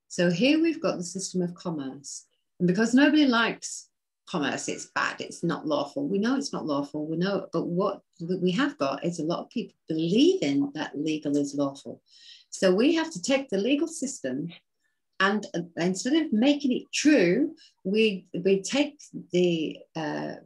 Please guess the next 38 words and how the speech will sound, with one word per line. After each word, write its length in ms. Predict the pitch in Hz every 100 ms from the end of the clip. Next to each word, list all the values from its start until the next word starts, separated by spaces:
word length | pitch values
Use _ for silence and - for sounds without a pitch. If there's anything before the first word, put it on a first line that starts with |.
| -
fiction 600 | - - - 147 143 143 _ _ _ _ _ _ _
instead 260 | 180 175 214
of 80 |
taking 340 | 220 254 247 233
our 100 | 196
reality 720 | 190 185 202 240 - 190 175 -
to 80 | 165
the 120 | 160
fiction, 420 | - - - 147
we 80 | 147
take, 360 | 147 170 - _
bring 180 | 170 165
the 80 |
fiction 440 | 156 180 175 - 180
to 120 | 175
the 100 | 165
reality, 580 | 156 156 160 - 147 143
and 160 | 175 160
it 140 | -
just 260 | - 170 -
dis-, 240 | 170 - - -
dissolves, 880 | 175 170 175 190 202 151 123 - -
because 360 | 175 190 190
now 320 | 196 220 294 294
they're 260 | 262 262
standing 580 | 247 - 233 240 247 233
there 280 | 160 147 135 _ _ _
saying 680 | - - 185 240 269 247 175 - _ -
to 280 | 214 202 165
us, 400 | 135 120 - _ _ _ _ _
"You 140 | 233
can't 240 | 214 185 -
buy 160 | 127
debt, 320 | 131 143 175 _ _ _ -
but 100 | 143
you're 160 | 165
the 80 | 190
bank. 340 | 311 339 202